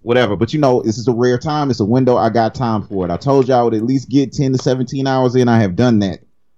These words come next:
I've, like, I, I don't wanna say the specific time. I should have looked it up before we started recording. But I'm, I've, I'm at the point to where all intro-, all enemy classes have been introduced to me, and I can give you a score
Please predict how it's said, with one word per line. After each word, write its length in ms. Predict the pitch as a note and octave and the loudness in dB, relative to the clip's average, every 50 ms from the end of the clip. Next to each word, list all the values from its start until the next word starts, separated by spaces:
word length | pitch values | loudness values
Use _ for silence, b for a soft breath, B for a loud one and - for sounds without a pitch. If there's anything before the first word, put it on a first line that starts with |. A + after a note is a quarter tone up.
| _ - | _ -8
I've, 240 | - G2 G2+ G2 F#2 | -6 -4 -4 -4 -6
like, 320 | - G#2 A#2 A2 F#2+ - | -4 -2 -2 -2 -2 -2
I, 80 | F2 A#2 | -6 -6
I 20 | A2+ A2 G2+ A#2 | -4 -4 -4 -4
don't 100 | B2 C3 | -4 -2
wanna 160 | C3+ C3 B2 | -2 -4 -4
say 160 | - C#3+ D3 C3 | 0 0 0 2
the 160 | A#2+ A#2 G#2 | 2 0 -2
specific 460 | - - - A2+ - D3 - - G2 | -4 -10 -10 -6 -6 -6 -6 -6 -8
time. 380 | - C3+ B2+ B2 B2 A#2 A2+ - _ - | -4 -2 0 0 0 -2 -4 -8 _ -8
I 80 | - - | -6 -2
should 140 | - - C3 | 0 2 2
have 80 | A#2+ A#2+ | 4 4
looked 180 | B2 B2 A#2+ A#2+ | 2 0 2 2
it 80 | A#2 | 2
up 120 | A#2+ - - | 2 2 0
before 260 | G2+ F#2+ - A#2+ A2+ | -2 -2 0 2 4
we 80 | A2 A2 | 4 2
started 240 | - - A2+ G#2+ G2+ | 2 0 0 0 0
recording. 480 | G2+ F#2+ - - A2+ G#2+ G2+ G2 G2 G2 _ _ _ _ - | -2 -4 -2 0 0 0 2 0 -2 -4 _ _ _ _ -4
But 140 | - G#2+ B2 | 0 0 2
I'm, 400 | C#3 D#3 F3+ F#3+ F#3+ F3+ D3+ - - _ - - | 4 4 2 2 0 -2 -6 -10 -18 _ -10 -6
I've, 280 | B2 D3+ E3 E3 D3 - - - _ - - | -2 0 0 0 -2 -6 -18 -20 _ -12 -8
I'm 260 | C3 C#3+ D3+ D3+ D3+ | -4 -4 -4 -4 -4
at 220 | - C3 D3 C#3 - | -4 -4 -4 -4 -4
the 60 | C3+ | -6
point 300 | B2+ - D#3 C#3+ C3+ B2+ | -6 -4 -4 -4 -4 -2
to 60 | - | -2
where 260 | C3 B2 B2+ B2 A#2+ - | 2 4 4 4 4 4
all 240 | - A#2+ A#2+ A#2+ | 4 4 4 2
intro-, 460 | - - B2 A#2 A#2 - G#2 - - - | 2 2 0 -2 -2 -6 -14 -10 -8 -6
all 400 | A#1+ A#1 E2 B2 B2 B2+ A#2+ - | -4 0 2 2 2 2 0 -2
enemy 260 | B2+ B2+ B2+ A#2+ A#2 | -6 -8 -10 -10 -10
classes 400 | G2+ - A#2+ A2+ A2 G#2 G#2 G#2 A2+ | -4 0 2 2 2 2 0 0 0
have 200 | A#2+ A2 G#2 - | 0 0 0 -2
been 160 | A2 G#2 G#2+ | -2 -4 -2
introduced 560 | - A2 G#2+ G2 A2 G2 F#2 G#2+ G#2+ - - | -2 -4 -4 -4 -4 -2 0 0 0 0 0
to 120 | - A2+ G2+ | 0 2 2
me, 220 | G2 G2 F#2+ F#2+ b b b b b | 2 0 -2 -4 b b b b b
and 160 | - B2+ C#3+ D3 | 0 0 2 2
I 140 | D3 D#3 | 2 2
can 360 | - - - - G#3 F#3+ F3 D#3 | 0 -2 -4 0 2 2 2 0
give 300 | E3 F3+ F3+ E3+ D#3+ D#3 | 0 0 0 0 -2 -4
you 360 | E3+ F3 F3 E3+ F3 D#3+ - _ _ _ _ _ - | -6 -6 -4 -4 -6 -6 -8 _ _ _ _ _ -2
a 220 | E3+ F3+ F3+ F3 | 0 2 2 2
score 840 | F3 - - - _ - - G3+ A3+ A#3 G#3 G3 G3 G3+ G#3+ G#3 | 2 0 -4 -16 _ 0 4 4 6 6 6 6 4 2 0 -4